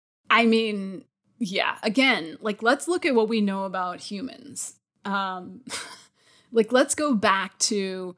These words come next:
what does the research say about how humans respond to terrible news? One of the most interesting places that I went to to learn about this was not journalism, but,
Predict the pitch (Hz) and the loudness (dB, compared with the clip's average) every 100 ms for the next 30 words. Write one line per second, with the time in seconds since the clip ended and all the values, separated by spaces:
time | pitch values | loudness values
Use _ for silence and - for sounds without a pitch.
0 | _ _ - 208 277 349 311 262 254 226 | _ _ 2 6 6 4 2 4 4 4
1 | 202 - - 175 120 - 180 180 185 165 | 0 0 0 0 0 -4 0 4 4 4
2 | 202 220 202 226 214 202 190 185 - 180 | 2 2 4 2 2 0 0 -2 2 2
3 | 185 185 - 185 190 190 180 170 160 165 | 2 -2 -4 -2 0 2 0 -2 -2 0
4 | 202 269 370 370 254 - 226 - 214 - | 4 6 6 4 4 2 -4 -2 -4 -2
5 | 190 185 - _ _ _ _ _ _ - | -2 -4 -6 _ _ _ _ _ _ 4
6 | 208 208 208 185 175 - - - 202 190 | 6 6 2 -2 -2 -4 -6 -2 4 6
7 | 175 226 277 311 311 294 269 269 285 262 | 6 8 8 8 6 4 4 6 4 4
8 | 269 285 294 214 185 214 226 - 220 226 | 0 -2 0 2 6 8 6 4 -2 0
9 | 196 185 180 170 170 185 175 | 0 0 -2 -6 -4 -2 -4